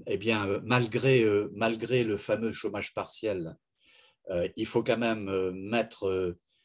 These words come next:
mettre sur la table, euh, le, le sommet jamais enregistré par les dividendes ces deux dernières années, hein, au niveau du cac quarante, d'une part, et d'autre part, les difficultés sans nom,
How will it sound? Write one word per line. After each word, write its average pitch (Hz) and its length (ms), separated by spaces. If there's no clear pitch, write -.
mettre 127 400
sur 110 220
la 101 100
table, 95 720
euh, 87 580
le, 90 400
le 98 160
sommet 147 640
jamais 147 420
enregistré 123 720
par 104 160
les 101 100
dividendes 95 800
ces - 260
deux 101 160
dernières 98 440
années, 208 340
hein, 110 260
au 98 100
niveau 101 220
du 92 180
cac - 200
quarante, 196 440
d'une 120 300
part, 247 380
et 104 140
d'autre 120 340
part, 180 380
les 101 160
difficultés 117 720
sans 220 380
nom, 269 300